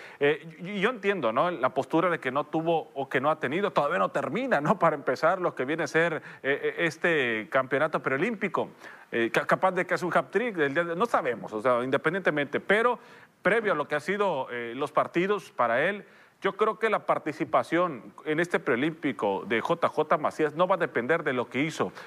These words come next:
eh, eh, en estos partidos con la selección mexicana. Si, si es uno de los mejores jugadores que tiene la Liga M X y si da la edad, yo creo que va a estar ahí, va a estar ahí con el equipo, ¿no? M-, a-, más allá de, de, de ello,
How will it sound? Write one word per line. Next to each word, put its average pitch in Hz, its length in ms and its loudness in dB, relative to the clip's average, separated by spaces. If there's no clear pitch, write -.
eh, 127 200 2
eh, 147 300 0
en 151 100 0
estos 165 260 -2
partidos 147 480 0
con 120 140 0
la 110 80 0
selección 113 380 0
mexicana. 95 500 -2
Si, 123 180 -2
si 175 180 4
es 190 200 -2
uno 208 160 0
de 185 80 -2
los 139 120 -2
mejores 165 360 -2
jugadores 151 400 0
que 135 100 -2
tiene 165 240 2
la 139 100 2
Liga 156 220 -2
M 151 340 2
X 135 300 -4
y 165 120 0
si 156 100 -2
da 156 120 4
la 170 100 0
edad, 143 300 2
yo 170 120 2
creo 202 160 0
que 208 120 0
va 208 60 4
a - 20 0
estar 214 180 2
ahí, 190 280 -2
va 139 140 0
a - 20 0
estar 196 180 2
ahí 240 200 -2
con 175 180 0
el 131 80 -4
equipo, 123 380 -2
¿no? 175 220 0
M-, 143 180 -6
a-, 123 140 0
más 151 220 0
allá 147 180 2
de, 127 180 -2
de, 113 120 -4
de 139 260 2
ello, 196 280 -2